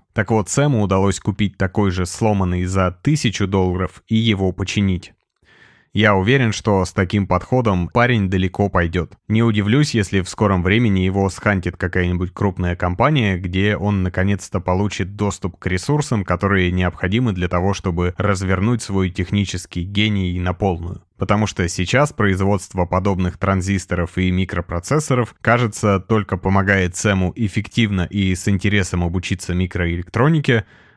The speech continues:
ну и вести довольно популярный YouTube-канал. Кстати, посмотреть видео о том, как юный американец сделал микрочип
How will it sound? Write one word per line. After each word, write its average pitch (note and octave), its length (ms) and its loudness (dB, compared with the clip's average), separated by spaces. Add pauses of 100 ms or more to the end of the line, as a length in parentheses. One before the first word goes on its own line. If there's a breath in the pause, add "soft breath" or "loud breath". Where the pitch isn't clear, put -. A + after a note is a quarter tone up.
(140 soft breath)
ну C3+ 260 2
и A#2+ 320 2
вести G#2 520 0
довольно G2+ 420 2
популярный F#2+ 600 0
YouTube-канал. F2 800 -2 (100)
Кстати, F#2 460 0
посмотреть G2+ 580 2
видео F#2+ 440 2
о F#2+ 120 -2
том, F#2 320 0
как F2+ 240 -2
юный F#2+ 320 2
американец F2+ 600 0
сделал F2+ 640 0
микрочип F2+ 640 -2